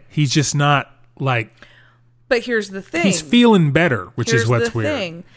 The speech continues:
Speaker 2: This is where Sarge pulls out a picture of his wife because he talks about the biggest, one of his, earlier he said that one of his biggest fears is not being able to see his wife again.
Speaker 1: Right.
Speaker 2: Uh, th-, that's what, the only thing that scares him
Speaker 1: Right.
Speaker 2: about being a soldier.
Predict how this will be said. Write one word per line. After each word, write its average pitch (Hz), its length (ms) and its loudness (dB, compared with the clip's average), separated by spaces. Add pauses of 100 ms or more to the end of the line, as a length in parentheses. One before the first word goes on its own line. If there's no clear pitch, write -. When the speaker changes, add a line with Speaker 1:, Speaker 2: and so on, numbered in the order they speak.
(300)
Speaker 2:
This 247 220 -4
is 330 180 -2
where 294 220 0
Sarge 202 540 -4
pulls 277 200 -4
out 240 160 -2
a 233 60 -8
picture 214 400 -8
of 233 80 -6
his 262 180 -10
wife 208 480 -4
because 202 280 -12
he 208 80 -10
talks 214 340 -6
about 214 240 -2
the 208 80 -8
biggest, 202 420 -8
one 208 160 -10
of 202 60 -6
his, 202 160 -6 (160)
earlier 220 400 -2
he 196 80 -4
said 190 180 -8
that 185 60 -8
one 185 80 -6
of 185 60 -8
his 180 80 -10
biggest 175 260 -8
fears 165 200 -10
is - 60 -16
not 170 200 -8
being 165 160 -10
able 156 140 -14
to 156 60 -12
see - 120 -14
his 156 160 -12
wife 143 200 -8
again. 156 380 -12
Speaker 1:
Right. 107 240 -4 (340)
Speaker 2:
Uh, 160 280 -4 (260)
th-, 175 160 2
that's 180 320 -4
what, 170 240 -10
the 190 140 -4
only 185 140 -4
thing 175 120 -10
that - 140 -16 (260)
scares 175 520 -4
him 156 320 -12
Speaker 1:
Right. - 120 -8
Speaker 2:
about 160 300 -6
being 160 300 -6
a 156 60 -12
soldier. 147 600 -12